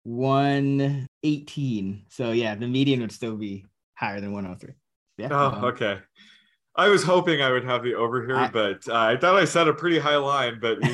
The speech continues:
Speaker 2: you
Speaker 1: <laughs>
Speaker 2: still took it.
Speaker 1: I have it at a nineteen. I have him twenty carries for ninety-five yards and three and a half catches for twenty-three. So, yeah.
Speaker 2: <laughs> What the hell are you projecting Barkley at if he's, <laughs> if he's your
Speaker 1: Uh,
Speaker 2: number two?
Speaker 1: let's
Speaker 2: Uh, it might
Speaker 1: see.
Speaker 2: be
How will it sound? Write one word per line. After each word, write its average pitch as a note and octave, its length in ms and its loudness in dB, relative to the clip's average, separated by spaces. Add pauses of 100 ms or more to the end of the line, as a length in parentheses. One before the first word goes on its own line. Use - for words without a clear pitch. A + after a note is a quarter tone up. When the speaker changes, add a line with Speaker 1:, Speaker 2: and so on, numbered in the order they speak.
(120)
Speaker 2:
you F3 40 0
Speaker 1:
<laughs> - 0 -
Speaker 2:
still C#3 320 -4
took C#3 240 -2
it. A2+ 160 -2
Speaker 1:
I D3 140 2
have E3+ 200 4
it E3+ 80 4
at D#3+ 320 4
a D3 80 -2
nineteen. F#3+ 800 4 (120)
I E3+ 80 2
have G3+ 120 4
him E3 100 0
twenty F#3+ 240 4
carries F#3 340 4
for E3+ 80 -2
ninety-five D#3 520 2
yards C3 640 0
and C3+ 680 0 (460)
three D#3 140 2
and D#3 80 2
a D#3 40 4
half D3+ 160 2
catches D3 360 -4
for C#3+ 80 -12
twenty-three. C3+ 540 -6 (200)
So, - 100 -6
yeah. D3+ 220 0
Speaker 2:
<laughs> - 60 -6 (600)
What - 60 -20
the F#4 120 2
hell F#3+ 160 4
are G#3 100 6
you G3 80 0
projecting F3 540 0
Barkley C#3+ 400 2
at G#2+ 140 2
if A2 140 -2
he's, B2+ 400 -6
<laughs> - 200 -8
if F3 380 -4
he's B3 180 -12
your - 80 0
Speaker 1:
Uh, E3 680 2
Speaker 2:
number C#3+ 240 2
two? C#3 420 2 (300)
Speaker 1:
let's E3 160 2
Speaker 2:
Uh, C#3+ 120 4
it E3 40 6
might F3 160 6
Speaker 1:
see. D#3+ 160 2
Speaker 2:
be - 520 -12